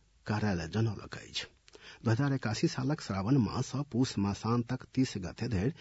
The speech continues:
अर्थात छओ मास में चारि करोड़ इकहत्तरि लाख पच्चीस हजार चारि सय अड़सठि टका संकलन भेल छल।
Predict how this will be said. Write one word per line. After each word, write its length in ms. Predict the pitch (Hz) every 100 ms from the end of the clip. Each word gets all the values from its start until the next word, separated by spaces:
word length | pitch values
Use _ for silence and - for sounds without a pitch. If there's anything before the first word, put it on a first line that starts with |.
| - -
अर्थात 360 | 104 - 113 -
छओ 240 | - 143
मास 280 | 127 98 -
में 120 | 98 -
चारि 320 | - 127 135
करोड़ 260 | 127 135
इकहत्तरि 500 | 131 - - - 120
लाख 180 | 120 120
पच्चीस 340 | - - 120 -
हजार 280 | 113 120 120
चारि 220 | - 98
सय 160 | - -
अड़सठि 340 | 104 - 120
टका 320 | - 92 82 -
संकलन 440 | - 98 - 71 -
भेल 240 | 113 113
छल। 260 | - -